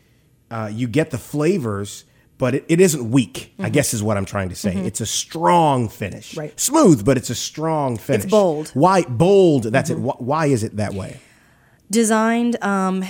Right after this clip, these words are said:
Speaker 2: if they aged it in, um, new oak, whenever, if you, a winemaker uses new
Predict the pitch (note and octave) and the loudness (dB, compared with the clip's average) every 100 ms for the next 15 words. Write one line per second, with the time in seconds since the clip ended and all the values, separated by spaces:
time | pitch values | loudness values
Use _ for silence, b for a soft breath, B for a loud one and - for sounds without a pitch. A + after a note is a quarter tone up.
0 | - - F#3+ F#3+ E3+ F#3+ F#3 G3+ G3+ - | -10 -10 -4 -4 -2 -2 -2 -4 -4 -6
1 | F#3 F3+ E3+ E3 D#3+ D#3+ F3+ F#3+ G#3+ F3+ | -4 -4 -4 -4 -4 -6 -4 -2 0 0
2 | G3 G#3 - G3+ G#3 B3+ C#4 - G3+ - | 0 -2 -4 -2 0 0 -2 -4 -6 -4
3 | G#3+ F#3+ G3 B3+ B3+ A#3+ G#3+ F#3+ E3+ F3 | -6 -4 -2 -2 -2 -4 -4 -6 -6 -4
4 | F#3 | -4